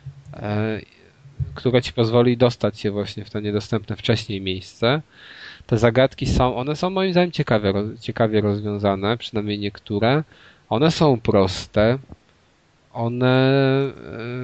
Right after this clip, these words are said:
e, są, e, łatwe, e, i tyle.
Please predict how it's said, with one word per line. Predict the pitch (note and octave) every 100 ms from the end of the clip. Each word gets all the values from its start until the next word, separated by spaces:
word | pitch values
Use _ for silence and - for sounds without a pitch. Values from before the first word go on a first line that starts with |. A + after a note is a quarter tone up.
| B2+
e, | C3
są, | - C#3 C3 C3 C3 B2+ C3 C3+ C3 B2+ B2+ C3 C3 C3
e, |
łatwe, | C3 B2+ A2 - B2 C3+ F#3+ _ _ - - - - - - - - - - - -
e, | A#2 A#2 - E3
i | F3 F#3 F3
tyle. | - G3+ A#2 G2